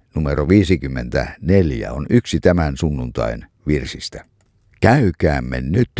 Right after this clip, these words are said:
Jerusalemiin ja yhdessä paastotkaamme ja Jeesusta kärsimystiellensä. Nyt nöyrästi seuratkaamme.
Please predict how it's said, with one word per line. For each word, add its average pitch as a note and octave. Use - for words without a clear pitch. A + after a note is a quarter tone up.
Jerusalemiin C#2+
ja G#2+
yhdessä F#2+
paastotkaamme D#2
ja A#1
Jeesusta F#2
kärsimystiellensä. C#2
Nyt C2
nöyrästi D#2+
seuratkaamme. A#1+